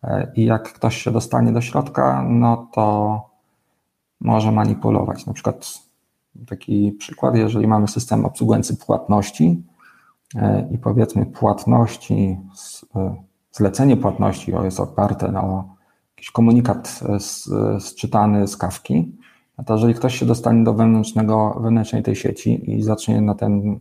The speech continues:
na tą Kafkę nawrzuca komunikatów: "Przelejcie im pieniądze", e, no to ten mikroserwis to poprawnie,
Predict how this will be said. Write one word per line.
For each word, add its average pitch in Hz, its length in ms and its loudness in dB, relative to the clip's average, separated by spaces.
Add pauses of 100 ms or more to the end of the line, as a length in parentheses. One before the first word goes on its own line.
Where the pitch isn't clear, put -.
na 107 160 -2
tą 107 140 -2
Kafkę - 320 -4
nawrzuca 107 400 0
komunikatów: 107 640 -2
"Przelejcie 110 440 0
im 107 140 2
pieniądze", 107 520 0 (1000)
e, 110 300 -2
no 113 120 0
to - 100 -6
ten 143 180 0
mikroserwis 147 580 -2
to 151 220 0
poprawnie, 139 960 2